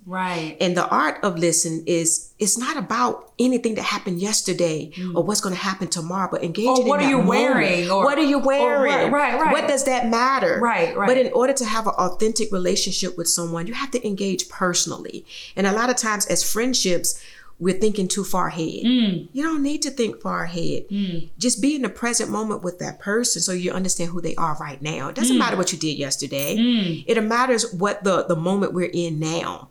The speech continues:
Speaker 1: Mm.
Speaker 2: That way you understand who that person is without the, the conflict or, or what could happen or what will happen or what's gonna, what's gonna come of that later. If we learn to engage in the moment,
Speaker 1: Mm.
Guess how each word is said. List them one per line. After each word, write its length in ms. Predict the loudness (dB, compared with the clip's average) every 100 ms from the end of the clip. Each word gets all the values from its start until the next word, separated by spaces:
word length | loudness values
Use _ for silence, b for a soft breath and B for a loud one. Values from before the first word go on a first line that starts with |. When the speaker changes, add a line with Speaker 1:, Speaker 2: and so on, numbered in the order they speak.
| _
Speaker 1:
Mm. 260 | -2 0 0
Speaker 2:
That 160 | 0
way 80 | 2
you 160 | 2 2
understand 520 | 0 0 0 0 -2
who 120 | -4
that 220 | -4 -6
person 340 | -4 0 0 0
is 300 | 0 0 -2
without 380 | -2 0 0 -2
the, 260 | -2 -4 -8 B B B
the 100 | -4
conflict 720 | 0 2 2 2 2 2 2
or, 240 | 0 0 -2
or 160 | -2 -2
what 200 | -4 -2
could 180 | -4
happen 420 | -2 -6 -6 -6 -8
or 60 |
what 240 | -4 -4 -4
will 120 | -4
happen 320 | -4 -6 -6
or 40 |
what's 180 | -4 -2
gonna, 280 | -2 -6 -8 B B -2
what's 160 | 0
gonna 260 | 0 -2 -4 -6
come 180 | 0 0
of 80 | 2
that 220 | 0 2
later. 420 | 2 2 0 -4 B B B -2
If 140 | 0
we 80 | 2
learn 240 | 2 0 0
to 120 | -2
engage 400 | -2 0 -2 -2
in 140 | -4 -6
the 60 |
moment, 520 | -6 -6 -4 -4 0
Speaker 1:
Mm. 460 | 2 2 2 -2